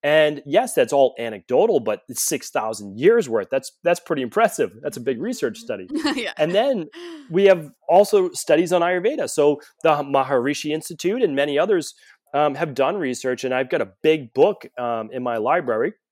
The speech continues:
Speaker 2: Mm-hmm.
Speaker 1: about eight hundred pages, just on, um, scientific research behind Ayurvedic studies. Uh, so what I do is I lab test. So I, I mean,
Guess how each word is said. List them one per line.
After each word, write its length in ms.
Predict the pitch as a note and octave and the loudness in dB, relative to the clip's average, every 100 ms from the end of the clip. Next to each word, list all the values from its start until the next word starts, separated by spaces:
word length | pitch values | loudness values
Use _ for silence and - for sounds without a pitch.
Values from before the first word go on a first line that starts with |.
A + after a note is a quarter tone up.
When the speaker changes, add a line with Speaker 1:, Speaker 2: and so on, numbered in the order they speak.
| _ | _
Speaker 2:
Mm-hmm. 440 | A3+ G#3+ A3 G#3+ G3 | -20 -20 -20 -16 -4
Speaker 1:
about 180 | C3 B2 | 0 2
eight 120 | D3 | 0
hundred 220 | C#3 C#3+ - | -2 -4 -2
pages, 400 | E3+ D#3 B2+ - - _ - | -2 -2 -6 -12 -20 _ -6
just 320 | C3+ F3 F3 | -2 0 2
on, 300 | C#3+ C3+ B2 - | 0 0 -4 -6
um, 340 | B2+ A#2+ A#2+ | -4 -4 -6
scientific 480 | - C#3 B2+ A#2+ A2 | -4 -2 -2 -6 -6
research 380 | B2 A2+ A#2+ - | -6 -4 -4 -6
behind 300 | A#2 G#2+ A2+ | -10 -8 -8
Ayurvedic 420 | G#2+ G#2 G2+ G2 | -8 -8 -8 -10
studies. 480 | - F#3+ F3+ F#3+ - - _ _ _ _ - | -6 -4 -2 -4 -8 -14 _ _ _ _ -4
Uh, 280 | C#3+ C#3+ C#3 - | 0 0 -2 -6
so 520 | - - F#3+ F#3 F3+ D#3+ | -12 -2 4 4 2 0
what 200 | D3+ E3 | 4 4
I 140 | F#3 | 4
do 160 | G#3 G3+ | 2 0
is 80 | D3 | 2
I 140 | D3+ | 2
lab 340 | C#3 B2+ G#2+ | 2 0 0
test. 460 | - F#2+ - - - | -6 -16 -16 -16 -6
So 160 | C3 B2 | 0 0
I, 240 | B2+ D3 | 0 -2
I 20 | |
mean, 240 | D#3 D#3 | -4 -10